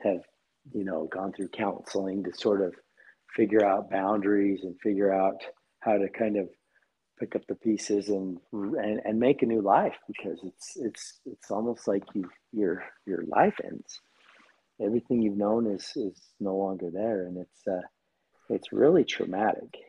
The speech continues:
And so there's a reason people are angry. Uh, there's a reason people lash out online, and there's a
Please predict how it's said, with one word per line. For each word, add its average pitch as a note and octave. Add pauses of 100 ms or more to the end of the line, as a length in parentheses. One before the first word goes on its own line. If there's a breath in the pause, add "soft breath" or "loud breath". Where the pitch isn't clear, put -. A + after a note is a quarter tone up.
And C3+
so F3
there's G3+
a F3+
reason G#3
people F#2
are -
angry. F2+ (640)
Uh, G#2+ (200)
there's C3+
a C3
reason E3
people -
lash F#2
out F2+
online, F2
and F2+
there's F#2+
a F2+